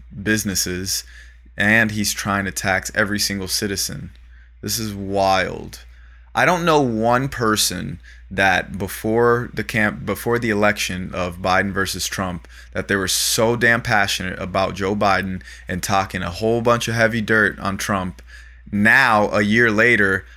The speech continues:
I don't see them saying any good things about fucking Biden. I don't hear them talking at all about Biden.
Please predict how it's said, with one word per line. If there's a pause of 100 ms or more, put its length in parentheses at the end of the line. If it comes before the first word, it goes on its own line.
(140)
I
don't
see
them
saying
any
good
things
about
fucking
Biden.
I
don't
hear
them
talking
at
all
about
Biden.